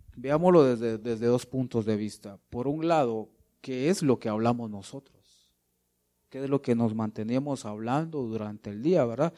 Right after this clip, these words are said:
Aunque ahora ya no hay tanta necesidad de hablar, sino que de chatear, ¿verdad?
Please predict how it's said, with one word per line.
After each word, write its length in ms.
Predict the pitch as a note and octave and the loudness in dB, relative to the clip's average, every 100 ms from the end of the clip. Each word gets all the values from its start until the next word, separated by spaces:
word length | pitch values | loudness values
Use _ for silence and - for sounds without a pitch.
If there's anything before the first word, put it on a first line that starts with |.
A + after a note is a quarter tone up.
| _ _ - | _ _ -8
Aunque 280 | C3+ C3 | -6 -2
ahora 260 | B2 C#3 F#3 | 2 4 6
ya 140 | E3 | 6
no 180 | C#3+ C#3 | 4 4
hay 160 | C#3 C3+ | 4 4
tanta 400 | - C3+ C#3 C3+ | -2 -4 0 -2
necesidad 560 | A#2+ A#2 G#2+ - A2+ B2 | -2 -6 -8 -8 -8 -6
de 100 | B2 | -6
hablar, 380 | A2 A#2+ D3+ E3+ | -8 -4 -4 -4
sino 280 | A#2+ A2 | -12 -18
que 280 | - G#2 - _ | -14 -16 -16 _
de 200 | A#2 A2 | -8 -8
chatear, 540 | - G#2 - C3+ E3 | -8 -14 -6 -4 -4
¿verdad? 300 | G#2 G#2 C3 | -6 -14 -18